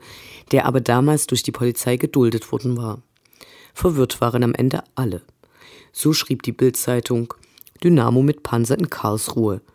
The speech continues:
Nur war dort gar kein Panzer gewesen. Die Fans waren verwirrt, weil sonst bei geplanten Fanmärschen ein Treffpunkt veröffentlicht wird. Den kannte und nannte aber nur die Kölner Polizei und erklärte, diesen Fanmarsch mit allen Mitteln verhindern zu wollen.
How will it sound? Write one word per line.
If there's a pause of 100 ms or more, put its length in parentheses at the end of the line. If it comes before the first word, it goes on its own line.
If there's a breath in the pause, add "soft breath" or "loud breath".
(360 soft breath)
Nur
war
dort
gar
kein
Panzer
gewesen. (760 soft breath)
Die
Fans
waren
verwirrt, (420 soft breath)
weil
sonst
bei
geplanten
Fanmärschen
ein
Treffpunkt
veröffentlicht
wird. (520 loud breath)
Den
kannte
und
nannte
aber
nur
die
Kölner
Polizei
und
erklärte, (420 loud breath)
diesen
Fanmarsch
mit
allen
Mitteln
verhindern
zu
wollen.